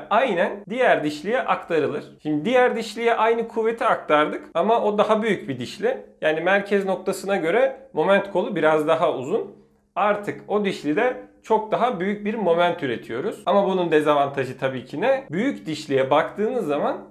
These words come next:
küçüğe göre daha yavaş döndüğünü görebilirsiniz. Ve bu oran da direkt olarak yarı çaplarıyla doğru orantılıdır. Yani bir birimlik küçük dişliniz var, bir de iki birimlik dişliniz var. Torku iki katına çıkartırken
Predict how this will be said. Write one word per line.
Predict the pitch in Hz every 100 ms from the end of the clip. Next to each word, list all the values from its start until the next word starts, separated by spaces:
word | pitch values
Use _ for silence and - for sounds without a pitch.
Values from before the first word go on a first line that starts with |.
| _
küçüğe | - 160 - 262 277
göre | 165 214 190
daha | 214
yavaş | 226 165 139 - 139
döndüğünü | 135 143 180 214
görebilirsiniz. | 175 165 160 156 151 117 202 -
Ve | 156 185
bu | 214 269 - - _ _
oran | 143 160 226 190
da | 196 - - - 143
direkt | 185 254 -
olarak | 156 160 240 294
yarı | 160 226
çaplarıyla | - 180 180 190 196 214 202
doğru | 180 185
orantılıdır. | 185 135 120 120 123 165 214 - - _ -
Yani | 151 208
bir | 202
birimlik | 175 170 165 -
küçük | 160 - - 143
dişliniz | - 131 127 127
var, | 214 262 -
bir | 202
de |
iki | 190 - 175
birimlik | 151 139 135 -
dişliniz | 139 - 127 123 127
var. | 165 330 -
Torku | 165 180 180 - 190 - -
iki | - - 208
katına | 247 247 233
çıkartırken | 233 - 226 220 233 226 302 -